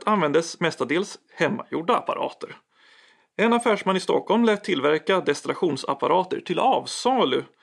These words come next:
en trafik som dock snart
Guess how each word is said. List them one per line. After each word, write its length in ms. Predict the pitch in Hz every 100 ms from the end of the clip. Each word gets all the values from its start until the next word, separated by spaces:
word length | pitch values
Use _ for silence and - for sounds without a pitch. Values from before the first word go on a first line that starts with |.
| _ _ -
en 140 | 180
trafik 360 | 196 190 185 -
som 320 | 180 180 -
dock 360 | 202 208 - - _ -
snart 560 | - 165 170 165 -